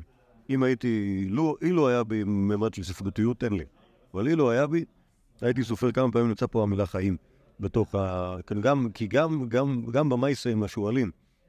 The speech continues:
גם עם פפוס והשועלים, וגם במ-, זה, בס-, בסוף, כאילו, אנחנו מדברים על זה שזה החיים, זה, זה החיים שלנו, ואפילו נותן נפשך, זה... זה עדיין החיים שלנו.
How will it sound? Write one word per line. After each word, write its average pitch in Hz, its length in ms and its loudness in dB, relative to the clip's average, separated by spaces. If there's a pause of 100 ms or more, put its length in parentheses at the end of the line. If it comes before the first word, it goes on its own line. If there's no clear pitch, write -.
(140)
גם 120 320 2
עם 107 180 0
פפוס 131 420 -2
והשועלים, 110 540 -2
וגם 117 260 0
במ-, 110 360 0
זה, 120 420 -2
בס-, 107 260 -4
בסוף, 143 380 -2
כאילו, 156 320 -2 (760)
אנחנו 135 220 0
מדברים 131 260 2
על 123 100 0
זה 123 120 0
שזה 107 1120 -2
החיים, 127 320 0
זה, 110 140 0 (220)
זה 131 220 0
החיים 123 220 0
שלנו, 180 460 0 (640)
ואפילו 131 480 0
נותן 185 280 0
נפשך, 180 280 -2 (540)
זה... 180 440 0 (2000)
זה 127 140 0
עדיין 233 220 4
החיים 139 220 0
שלנו. 95 240 -4